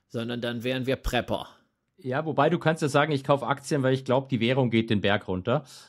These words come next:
Speaker 2: Ähm, und deswegen muss ich irgendwas haben, was noch halbwegs beständig ist. Aber ich stimme dir, ich stimme dir absolut zu, wenngleich ihr Statistiker natürlich sagt, dieser Spruch, "Es ist schon immer gut gegangen", den kannst du natürlich nur sagen, weil's immer gut gegangen ist. Aber wenn's schlecht gegangen wär, dann wärst du nicht mehr da.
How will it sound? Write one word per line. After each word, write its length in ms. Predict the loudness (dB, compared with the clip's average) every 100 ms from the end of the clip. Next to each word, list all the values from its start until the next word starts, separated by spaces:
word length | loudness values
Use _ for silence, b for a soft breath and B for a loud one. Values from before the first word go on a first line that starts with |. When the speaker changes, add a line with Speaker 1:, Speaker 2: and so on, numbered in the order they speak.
| _
Speaker 2:
Ähm, 300 | 2 2 2
und 140 | 2 0
deswegen 380 | 0 0 2
muss 200 | 2 0
ich 80 | -2
irgendwas 380 | 0 2 2 4
haben, 220 | 2 2
was 140 | -2 -4
noch 120 | -2
halbwegs 340 | -2 0 -4
beständig 440 | -6 -2 0 2 0
ist. 120 | 0
Aber 120 | 0
ich 100 | 0
stimme 180 | 2 2
dir, 140 | 2
ich 180 | 0 -2
stimme 160 | -4 0
dir 140 | 0
absolut 420 | 0 -4 -4 -4
zu, 280 | 0 0 0 b b b
wenngleich 420 | -2 0 0 0 -2
ihr 140 | -4
Statistiker 520 | -2 -2 -2 0 0
natürlich 300 | 0 0 0
sagt, 260 | 2 0 0
dieser 160 | -4
Spruch, 280 | -4 0 0
"Es 120 | 0
ist 160 | -2 -2
schon 120 | -2
immer 180 | 2 2
gut 220 | 0 -2
gegangen", 400 | -2 0 0 -2 b b -2
den 100 | 0
kannst 260 | 0 0
du 60 | -2
natürlich 240 | -2 -2
nur 220 | 2 2
sagen, 340 | 2 2 2 0
weil's 260 | 0 0
immer 200 | -2 -2
gut 180 | -2 -4
gegangen 360 | -2 0 -2 -2
ist. 180 | -2 0
Aber 100 | 0
wenn's 140 | 0
schlecht 280 | 0 -2 -2
gegangen 460 | -4 -2 0 0 2
wär, 140 | 2
dann 160 | 2 0
wärst 220 | -2 -2
du 40 |
nicht 200 | -6 -6
mehr 80 | -4
da. 240 | -2 -2